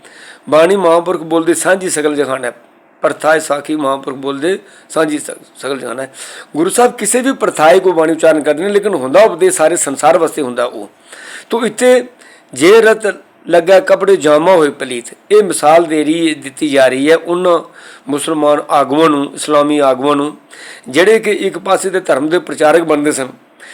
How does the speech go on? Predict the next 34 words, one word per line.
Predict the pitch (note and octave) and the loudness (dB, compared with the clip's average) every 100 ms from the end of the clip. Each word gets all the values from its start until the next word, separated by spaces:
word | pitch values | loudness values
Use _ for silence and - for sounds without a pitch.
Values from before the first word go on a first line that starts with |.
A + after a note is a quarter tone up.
| - - | -20 -2
ਤੇ | F3+ | -2
ਦੂਜੇ | D3 D3+ D#3 G3+ | 0 -2 2 2
ਪਾਸੇ | F#3+ F3+ F3+ | 2 2 2
ਵੱਡੀ | D#3 E3 F#3+ | 2 2 2
ਲੈ | E3+ D#3+ | 2 2
ਕੇ | F3 | 2
ਹੱਕ | C#3 D3 | 2 0
ਗਵਾਏ | C#3+ D3+ D#3 | 2 4 6
ਵਾਲੀ | E3+ D#3 | 6 4
ਗੱਲ | D3 C3+ | 0 0
ਕਰਦੇ | C#3+ C3 D3 | -2 -4 -4
ਸਨ। | C#3 D3+ D3+ | -4 -6 -4
ਯਾਨੀ | D3+ D3+ F3 - - - - - | -4 -2 -4 -8 -20 -20 -20 -8
ਇਹ | - E3 | -4 -2
ਇਸਲਾਮੀ | F3 - E3 E3 F#3 G3 - - | -4 -2 2 4 2 -2 -6 -10
ਜਿਹੜੇ | D#3+ E3 F3 F3 | -4 0 0 2
ਰਾਜਿਆਂ | D#3 D3 F3 | 0 2 0
ਦੇ | F3+ | 0
ਦਰਬਾਰ | D#3 C#3+ C#3 E3 | 0 2 4 4
ਵਿੱਚ | D#3 C#3 D#3 - - - | 2 -4 -10 -14 -20 -2
ਕਾਜ਼ੀ | D#3+ D#3+ F3 | 2 2 2
ਜਿਹੜੀ | F#3 F#3+ | -4 -6
ਪਦਵੀ | - F3 D3+ F#3+ | -4 -4 -2 -2
ਹੁੰਦੀ | F3 | -2
ਸੀ, | D#3+ | -4
ਇੱਕ | F3 | -4
ਜੱਜ | C#3+ E3 E3 | 2 2 2
ਦੀ | F#3 | 0
ਤਰ੍ਹਾਂ | E3+ D3 | 0 0
ਹੁੰਦੀ | B2+ B2 | -2 -6
ਸੀ। | - - _ _ _ _ - C#3 | -10 -12 _ _ _ _ -10 -2
ਨਿਆਂ | D3+ D#3+ F3+ - _ - _ | 2 4 4 0 _ -20 _
ਕਰਨ | E3 E3 F3 | 0 0 2
ਵਾਸਤੇ | E3+ D3 F3 E3+ | 0 2 0 -2